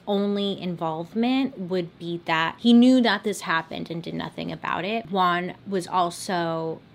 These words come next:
abusing drugs as well. So it seems like Juan and Jose, like, the relationship was mainly using drugs together and then a sexual relationship as well.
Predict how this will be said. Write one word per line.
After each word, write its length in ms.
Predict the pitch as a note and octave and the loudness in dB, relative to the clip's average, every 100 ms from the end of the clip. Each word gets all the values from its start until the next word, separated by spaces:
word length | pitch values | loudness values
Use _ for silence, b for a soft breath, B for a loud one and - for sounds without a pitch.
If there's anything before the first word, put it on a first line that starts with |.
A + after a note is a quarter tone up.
| - | -8
abusing 540 | F3+ E3+ F#3+ F3 F3 | -6 -2 -4 -2 -4
drugs 480 | E3 - E3 - - | -4 -4 -4 -4 -6
as 160 | E3+ E3 | -10 -6
well. 360 | E3 D#3 F#3 | -2 0 0
So 340 | A3+ - E3+ E3 | -2 -4 -2 -2
it 160 | F3 | -6
seems 340 | E3+ - G#3+ A3 | -8 -4 -2 -2
like 140 | G3+ | -4
Juan 300 | E3+ E3+ F3 | -2 -2 -2
and 100 | E3+ | -4
Jose, 340 | E3+ E3 E3 E3 | -6 -4 -2 -2
like, 200 | E3+ - | -4 -4
the 100 | F#3+ | -2
relationship 720 | F#3 F3 E3+ E3+ E3+ F3+ E3+ - | 0 -2 -4 -6 -8 -8 -8 -6
was 240 | E3+ E3 | -6 -6
mainly 680 | E3 E3+ E3 E3 E3 D#3+ E3 F#3 F#3+ | -8 -6 -6 -8 -8 -8 -12 -14 -10
using 460 | G#3+ G3+ F#3 F#3 | -2 -2 0 -2
drugs 360 | E3+ D#3 D#3+ - | -2 -4 -4 -8
together 480 | F#3 F#3+ F#3+ G#3+ A3 | -2 0 2 4 4
and 180 | F#3+ | 2
then 260 | F#3+ F3 E3 - - | -2 -2 -6 -12 -12
a 40 | |
sexual 440 | F3 F#3 F#3 G3+ F3 | -4 -4 -2 -2 0
relationship 680 | E3+ D#3 - F3 - E3 | -2 -4 -8 -10 -8 -10
as 200 | - D#3+ | -10 -10
well. 180 | D#3+ E3 | -4 -4